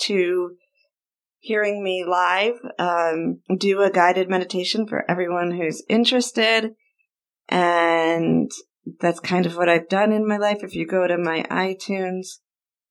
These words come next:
um, search Sheila Applegate or Enchanted One, you'll see some of my old stuff so you understand what I mean by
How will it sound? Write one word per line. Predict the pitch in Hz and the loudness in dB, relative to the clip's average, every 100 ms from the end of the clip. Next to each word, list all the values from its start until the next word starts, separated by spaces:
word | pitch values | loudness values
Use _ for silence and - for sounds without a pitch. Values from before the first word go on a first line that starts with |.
| _ _ _ _ - | _ _ _ _ -4
um, | 160 160 | -2 -2
search | - 175 175 | 0 0 2
Sheila | 175 170 | 2 4
Applegate | 165 170 170 170 | 2 2 2 2
or | 151 | 2
Enchanted | 147 - 185 185 170 175 | 0 -2 0 2 2 2
One, | 175 175 170 | 2 2 0
you'll | - 170 | -4 -4
see | - | -4
some | 170 165 | -4 -2
of | 165 | -2
my | 160 156 | -2 0
old | 175 180 | 0 0
stuff | - 170 165 | 0 0 0
so | 160 | -2
you | |
understand | 165 160 - 180 170 | -2 -4 -4 0 0
what | 165 160 | 0 -2
I | |
mean | 165 202 214 208 | 0 0 0 0
by | 196 185 | 0 -2